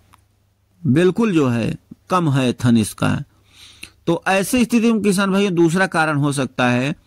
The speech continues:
पहला कारण तो हमने बता दिया कि मतलब अगर जैसे बच्चा पेट में था, पिचक जाता है, अगर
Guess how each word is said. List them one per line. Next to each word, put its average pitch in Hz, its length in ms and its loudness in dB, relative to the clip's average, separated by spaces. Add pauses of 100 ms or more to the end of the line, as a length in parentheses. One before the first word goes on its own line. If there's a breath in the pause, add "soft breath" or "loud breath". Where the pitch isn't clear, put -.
(500 loud breath)
पहला 190 220 0
कारण 214 260 -2
तो 196 80 2
हमने 208 140 0
बता 190 280 0
दिया 170 240 2
कि 175 100 0
मतलब 170 340 0
अगर 156 380 0
जैसे 143 280 -2
बच्चा 151 320 -2
पेट 143 240 0
में 139 80 -2
था, 143 160 -2
पिचक 147 320 0
जाता 143 380 -2
है, 131 100 0
अगर 131 200 0